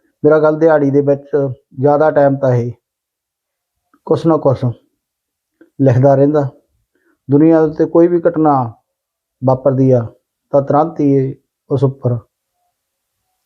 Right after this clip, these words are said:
ਆਪਣੇ ਮਨ ਦੇ ਵਿਚਾਰ ਲਿਖਦਾ। ਅੱਜ ਇਹ ਵੀ ਆਪਣੇ ਨਾਲ ਗੱਲਬਾਤ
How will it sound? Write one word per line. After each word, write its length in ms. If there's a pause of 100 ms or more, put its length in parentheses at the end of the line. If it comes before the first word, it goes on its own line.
(320)
ਆਪਣੇ 260
ਮਨ 220
ਦੇ 80
ਵਿਚਾਰ 300
ਲਿਖਦਾ। 340 (320)
ਅੱਜ 100
ਇਹ 240
ਵੀ 320 (340)
ਆਪਣੇ 260
ਨਾਲ 240 (260)
ਗੱਲਬਾਤ 340